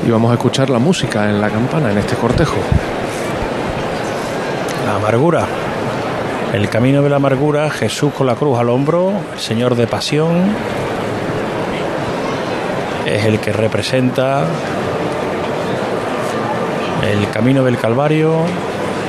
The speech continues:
Speaker 2: la Virgen de la Amargura llegando a la esquina de la campana. Vamos a volver por un instante a la parroquia de la Magdalena. Debe estar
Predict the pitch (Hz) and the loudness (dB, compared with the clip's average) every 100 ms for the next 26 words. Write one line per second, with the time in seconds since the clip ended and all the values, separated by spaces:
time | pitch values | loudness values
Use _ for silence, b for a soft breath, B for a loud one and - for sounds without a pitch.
0 | - - - - - - - - 101 101 | -4 -4 -4 -4 -4 -4 -4 -2 0 2
1 | 113 110 107 107 104 117 120 110 98 117 | 4 4 4 4 4 4 4 2 2 4
2 | 127 117 117 127 147 139 - - - - | 4 4 4 2 0 -2 -2 -4 -4 -4
3 | - - - - - - - 101 - 117 | -4 -4 -4 -4 -4 -2 -2 -2 0 2
4 | 113 110 107 107 131 143 123 127 139 139 | 2 2 0 0 0 2 2 2 2 2
5 | 135 143 - - 135 135 131 135 135 139 | 2 0 -2 0 2 4 2 2 0 2
6 | 135 123 131 131 135 135 135 131 127 123 | 2 2 0 0 0 2 2 0 0 0
7 | 120 127 131 143 170 - - 120 123 110 | 2 2 2 0 -2 -6 -2 2 2 2
8 | 131 131 | 2 0